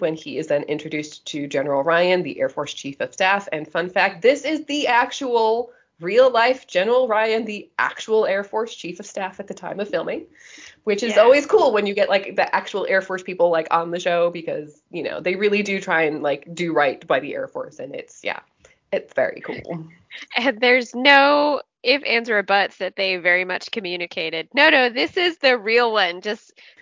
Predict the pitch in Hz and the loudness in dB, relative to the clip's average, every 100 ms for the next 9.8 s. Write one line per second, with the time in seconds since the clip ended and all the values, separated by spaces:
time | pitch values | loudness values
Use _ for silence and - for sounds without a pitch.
0 | - _ 247 - 233 247 247 233 214 202 | -20 _ -4 -2 -2 -2 -2 -2 0 0
1 | - 208 214 208 220 190 180 180 - 214 | -2 -4 -4 -4 -6 -4 0 0 -2 -14
2 | 196 196 202 196 175 170 175 170 165 160 | -14 -8 -8 -6 -8 -8 -8 -8 -6 -6
3 | _ 285 440 554 - - _ _ 370 605 | _ 0 4 4 2 -20 _ _ -6 -4
4 | 679 605 _ _ _ _ _ _ 302 381 | -8 -10 _ _ _ _ _ _ -4 -4
5 | - _ - 440 330 196 - _ - 453 | -6 _ 4 6 6 4 -4 _ 0 2
6 | 381 427 415 440 466 _ _ _ _ _ | 4 2 0 -2 -6 _ _ _ _ _
7 | _ 190 185 196 180 _ _ _ _ _ | _ -2 -2 -2 -10 _ _ _ _ _
8 | _ _ 269 339 427 381 339 277 277 _ | _ _ -8 0 6 6 6 4 0 _
9 | _ _ _ 220 202 165 165 | _ _ _ -10 0 2 2